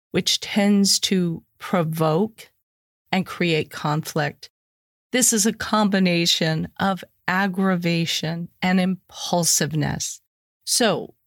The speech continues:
during this void of course moon period, let's take a look at how we're handling our temper, whether we have been making poor decisions because of impatience, and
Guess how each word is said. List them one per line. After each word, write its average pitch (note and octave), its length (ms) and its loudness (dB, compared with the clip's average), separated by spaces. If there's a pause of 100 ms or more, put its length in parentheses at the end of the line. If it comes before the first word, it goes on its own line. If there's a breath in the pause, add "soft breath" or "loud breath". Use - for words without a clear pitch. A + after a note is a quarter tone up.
(160)
during B3 460 2
this A3+ 200 2
void G3 220 0
of F3+ 120 -4
course F3 280 0
moon F3 280 2
period, D#3 720 -2
let's G3 400 0
take F#3 260 -4
a F#3 60 0
look F3 220 -2
at E3 100 -2
how F3 240 0
we're E3 160 2
handling D#3+ 880 0
our D3 320 -4
temper, G#3 720 -2 (840)
whether G#3+ 320 2
we G3+ 320 2
have F#3 220 0
been G3+ 240 4
making B3 480 2
poor B3 400 0
decisions G#3 680 2
because - 420 -2
of E3+ 160 -4 (140)
impatience, F#3 1160 0 (680)
and D4 160 -2